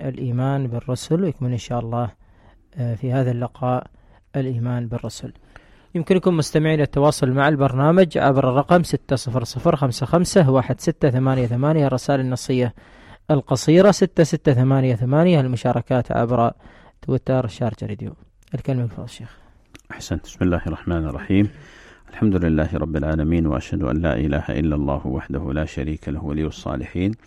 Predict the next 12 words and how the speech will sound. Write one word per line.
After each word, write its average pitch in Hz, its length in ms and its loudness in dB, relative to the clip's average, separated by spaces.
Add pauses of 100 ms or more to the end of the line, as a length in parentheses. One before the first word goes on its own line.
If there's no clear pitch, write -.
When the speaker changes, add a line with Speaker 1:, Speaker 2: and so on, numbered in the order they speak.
(400)
Speaker 2:
وأشهد - 400 -6
أن 71 260 -2
محمدًا 69 600 -4
عبده 64 280 -8
ورسوله 65 800 -6
إمام 71 220 -2
المتقين، 67 560 -6
صلى - 260 -8
الله 69 320 -4
وسلم 65 540 -6
وبارك 65 540 -4
عليه 85 400 -2